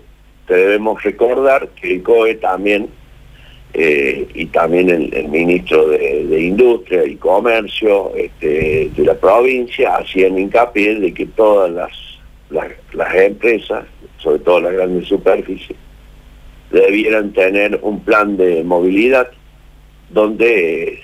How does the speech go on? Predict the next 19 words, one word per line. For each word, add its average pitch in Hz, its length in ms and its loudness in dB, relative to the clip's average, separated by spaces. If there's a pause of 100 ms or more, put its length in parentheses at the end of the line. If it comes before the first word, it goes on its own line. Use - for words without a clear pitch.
(340)
excluyan 107 680 0
al 80 160 -4
transporte 87 500 -2
urbano, 95 480 2
es 95 140 0
decir, 90 320 -2
que 90 120 -2
solamente 98 680 0
la 82 160 -2
gente 82 640 -2 (560)
que 90 160 2
realmente 90 600 0
lo 85 120 2
necesite 87 920 0
y 76 100 -12
que 80 140 -10
esté 82 300 0
dentro 82 540 0
de, 80 340 -2